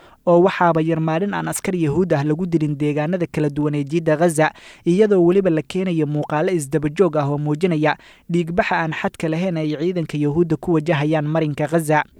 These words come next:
Intaa waxaa dheer in ka badan konton askari oo ka tirsan Yuhuudda, kuwaasoo ku dhintay rasaasta saaxiibadood,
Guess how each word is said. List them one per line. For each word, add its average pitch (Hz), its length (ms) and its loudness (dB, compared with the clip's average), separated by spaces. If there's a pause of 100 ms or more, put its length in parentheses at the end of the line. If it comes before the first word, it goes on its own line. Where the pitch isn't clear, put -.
(500)
Intaa 214 340 2
waxaa 175 300 2
dheer 185 220 0
in 196 120 -4
ka 202 140 -6
badan 160 240 0
konton 196 360 -4
askari 170 340 -2
oo 151 100 0
ka 190 120 -4
tirsan 151 360 -4
Yuhuudda, 151 480 2 (260)
kuwaasoo 175 480 2
ku 202 120 0
dhintay 156 300 -2
rasaasta 160 420 -2
saaxiibadood, 147 720 0